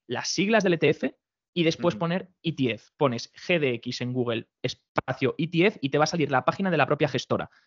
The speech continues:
Speaker 1: Y dentro de la propia gestora te va a salir la ficha. Y dentro de la ficha vas a ver todo. Los componentes ahora con sus pesos, la réplica que hace, las normativas. Y yo recomiendo que la gente se lo lea. Y también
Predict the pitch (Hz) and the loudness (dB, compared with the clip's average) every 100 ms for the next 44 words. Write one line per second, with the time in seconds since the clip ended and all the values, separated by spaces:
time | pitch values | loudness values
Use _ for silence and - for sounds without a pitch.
0 | _ _ 139 170 156 135 131 156 196 190 | _ _ 2 4 4 4 4 0 -2 -4
1 | 175 - 202 233 151 156 170 160 143 123 | -6 -2 0 0 0 0 -2 -2 -4 -6
2 | 113 113 - - 139 147 180 170 180 175 | -10 -12 -14 -6 -6 -2 -2 -2 -2 -2
3 | 170 165 139 120 104 - _ _ _ 131 | -2 -2 -2 -4 -4 -10 _ _ _ -6
4 | 123 127 120 127 135 143 160 _ - 151 | -2 -2 -2 -2 -2 -4 -8 _ -2 2
5 | 147 175 175 143 - - 123 - 95 - | 4 2 -2 -4 -4 -2 -2 -2 -10 -16
6 | _ _ 113 117 127 131 165 170 127 123 | _ _ -6 -2 -2 -2 0 0 2 2
7 | 127 113 - _ - 120 127 117 113 127 | 0 -4 -10 _ -10 -6 -4 -2 -2 0
8 | 131 110 - 127 120 127 135 127 139 143 | 0 -2 -8 -8 -6 -6 -6 -6 -6 -6
9 | 135 139 143 131 160 - 143 139 120 127 | -6 -6 -2 0 0 0 0 2 0 0
10 | 185 214 | 0 -4